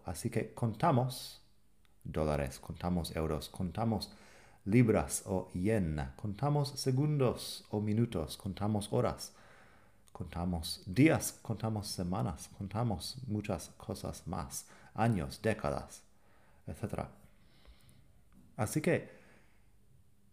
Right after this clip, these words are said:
como quizás sabes, si estás preguntando por la cantidad de algo incontable, preguntas con how much.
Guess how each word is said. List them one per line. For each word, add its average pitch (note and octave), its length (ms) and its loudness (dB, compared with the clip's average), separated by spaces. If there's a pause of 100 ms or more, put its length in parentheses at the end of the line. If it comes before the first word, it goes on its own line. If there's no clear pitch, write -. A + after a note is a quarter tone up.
(240)
como A2+ 280 2
quizás C#3 480 4
sabes, C3 460 4 (120)
si - 140 0
estás C3 240 0
preguntando A#2+ 840 4
por G#2 220 2
la G2 160 4
cantidad G#2 540 2
de F#2+ 160 0
algo G2 440 2
incontable, A#2 1120 4
preguntas A#2 600 0
con A2+ 340 0 (200)
how A2+ 160 4
much. B2 640 0